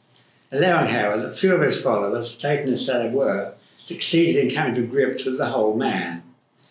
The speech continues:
And sometimes I regret to have to say, even failed to come to grips with how he thought one can become a philosopher.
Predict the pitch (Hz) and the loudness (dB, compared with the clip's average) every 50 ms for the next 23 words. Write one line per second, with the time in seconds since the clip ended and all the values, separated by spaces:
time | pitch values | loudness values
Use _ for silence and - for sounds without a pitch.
0 | _ _ _ _ _ - 127 113 - 196 196 185 147 117 117 113 113 113 120 127 | _ _ _ _ _ -4 -2 0 2 2 2 2 2 2 2 2 0 0 0 0
1 | 127 123 123 120 117 165 - 165 - - 127 131 131 - 139 - - - 113 101 | 0 0 0 0 2 2 2 0 0 -2 -2 -2 -2 -2 0 2 2 2 2 0
2 | 98 95 98 - - - _ _ _ - 139 143 143 139 135 123 - - 127 135 | 0 -2 -4 -6 -10 -14 _ _ _ -2 0 2 2 2 2 0 0 0 0 0
3 | 135 131 117 110 - - 127 123 113 110 113 - 113 110 127 - - - - - | 0 0 0 -2 -2 -2 -2 -2 -2 -2 -2 0 0 0 0 -2 -4 -8 -10 -10
4 | - 123 135 127 123 117 - - 147 139 131 131 - 127 120 113 113 113 120 127 | -6 -4 -2 -2 -2 -2 -2 0 2 2 2 2 0 -2 -4 -6 -6 -6 -4 -4
5 | 117 - - - 101 101 98 98 113 123 139 165 170 - - - - - - | -4 -4 -6 -8 -8 -8 -8 -6 -6 -4 -2 -2 -2 -4 -4 -6 -8 -14 -20